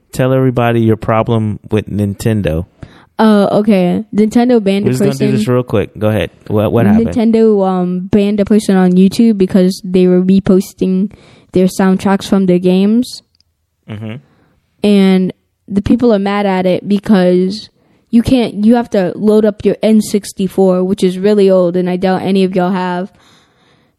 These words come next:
Speaker 2: and listen to the soundtracks.
Speaker 1: Okay.
Speaker 2: You can't find them on Spotify. You can't sp-, um, find them on Apple Music.
Speaker 1: Mm-hmm.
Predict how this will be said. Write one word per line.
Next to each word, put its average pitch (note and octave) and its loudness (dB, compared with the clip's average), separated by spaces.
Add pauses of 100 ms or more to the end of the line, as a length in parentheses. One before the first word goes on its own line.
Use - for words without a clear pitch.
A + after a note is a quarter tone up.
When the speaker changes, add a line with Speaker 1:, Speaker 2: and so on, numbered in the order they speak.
(240)
Speaker 2:
and F#3+ 2
listen B3 0
to - -10
the F#3+ -2
soundtracks. - -8 (1400)
Speaker 1:
Okay. G2+ -8 (240)
Speaker 2:
You A3+ 2
can't B3+ -2
find A3+ 0
them G#3+ 0
on G3 -2
Spotify. A3+ 0
You G3 0
can't F#3+ -2 (320)
sp-, - -10
um, F#3+ -2
find G3+ -4
them G3+ -2
on F#3 -6 (100)
Apple A3+ -4
Music. A#3+ -6
Speaker 1:
Mm-hmm. G#2 -10